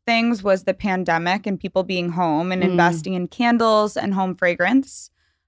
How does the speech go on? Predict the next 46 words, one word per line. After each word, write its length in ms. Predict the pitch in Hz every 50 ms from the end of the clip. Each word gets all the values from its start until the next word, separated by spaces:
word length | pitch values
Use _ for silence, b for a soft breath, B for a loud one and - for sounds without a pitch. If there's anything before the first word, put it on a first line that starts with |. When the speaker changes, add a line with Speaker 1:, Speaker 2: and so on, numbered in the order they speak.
| _ -
Speaker 1:
I 100 | - 202
think 320 | 196 208 196 190 - _ - -
everybody 300 | 190 185 196 185 180 180
remembers, 380 | 185 180 180 175 170 175 170 156
like, 200 | 180 165 165 -
that 280 | - 160 165 - _ _
candle 420 | - - 196 180 180 180 180 170
boom 500 | 170 - 175 160 160 160 156 156 160 160
when 140 | 160 165 202
Speaker 2:
Mm-hmm. 160 | 185 190 175
Yes. 200 | 175 170 180 180
Speaker 1:
everyone 420 | 175 180 196 208 202 196 190 180 180
was 120 | 180 165
launching 360 | 175 180 175 170 - - 190
Speaker 2:
Mm-hmm. 100 | 185 202
Speaker 1:
a 40 | 180
new, 340 | 175 170 170 170 170 170 175
like, 280 | 170 170 165 165 160 -
Speaker 2:
Mm-hmm. 140 | 170 190
Speaker 1:
hotel 400 | 185 220 240 240 - 247 254 247
lobby 300 | 254 247 240 240 233 247
candles 560 | 233 - - 233 233 240 214 190 175 165 160 165
Speaker 2:
Right. 180 | 165 151 160
Speaker 1:
or 340 | 180 180 180 180 180 185 180 b b b b b b b b _ _ - -
Montauk 640 | 202 202 208 208 226 233 240 - 240 214 220 220 -
candle 420 | - 214 208 214 214 208 190 175
company, 400 | 170 - 180 175 165 - - -
whatever 320 | 214 240 262 262 262 - 226
Speaker 2:
Mm-hmm. 80 | 196
Speaker 1:
it 80 | 170 -
was, 300 | 165 151 135 - - -
Speaker 2:
Yeah. 120 | 190 175
Speaker 1:
just 200 | 233 220 - -
to 200 | 262 247 240 226
have 240 | 208 214 226 214 202
something 340 | - - 220 220 226 240 233
to 80 | - 226
make 160 | 214 202 -
your 100 | 202 190
space 640 | 190 - - _ _ _ - 185 185 185 185 175 - -
feel 220 | - 196 185 180
a 20 | 170
little 180 | 165 170 180
bit 140 | 175 180 - -
more 220 | 185 175 170 - -
elevated. 680 | - 170 170 165 170 165 170 - - - 190 196